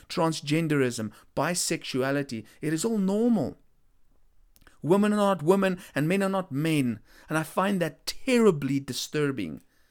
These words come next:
So let me provide the truth on this podcast about the question, for in case you ever come across anybody out there that don't know the truth.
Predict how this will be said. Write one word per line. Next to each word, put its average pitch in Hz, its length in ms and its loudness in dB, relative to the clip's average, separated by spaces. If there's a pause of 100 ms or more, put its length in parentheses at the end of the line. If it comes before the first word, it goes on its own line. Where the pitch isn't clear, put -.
(240)
So - 160 0
let 240 200 -2
me 285 80 0
provide 139 520 0
the 123 100 -8
truth 156 540 -2
on 120 120 0
this 117 140 -6
podcast 107 600 -6
about 113 260 -10
the 139 60 -12
question, 120 480 -6 (240)
for 139 240 0
in 131 100 -4
case 156 320 -2
you - 180 -4
ever 214 240 -2
come 156 300 -2
across 143 380 -8 (160)
anybody 190 540 0
out 107 260 -8
there 87 300 -6 (320)
that 139 180 0
don't 123 280 -2
know 113 160 -2
the 110 100 -10
truth. - 480 -12